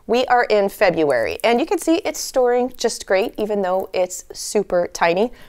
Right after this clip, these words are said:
which I, I'll talk about <laughs> why this poor little onion and a lot of my onions this year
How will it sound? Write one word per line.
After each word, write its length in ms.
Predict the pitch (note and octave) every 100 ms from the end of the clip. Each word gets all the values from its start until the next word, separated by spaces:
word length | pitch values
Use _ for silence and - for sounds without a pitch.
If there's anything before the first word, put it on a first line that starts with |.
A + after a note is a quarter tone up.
| -
which 120 | - G3+
I, 140 | F#3+ -
I'll 80 | G3
talk 300 | - C#4 A#3+
about 220 | G#3 -
<laughs> 20 |
why 260 | F3+ F3+ F3
this 200 | F3 -
poor 180 | G3+ E3+
little 160 | D#3+ -
onion 320 | D#3+ D#3+ D3+ - - -
and 100 | F#3+
a 40 | E3+
lot 140 | E3
of 60 | E3+
my 180 | D#3+
onions 300 | E3+ E3 D#3 -
this 320 | F#3+ F4 -
year 380 | G3+ F3 E3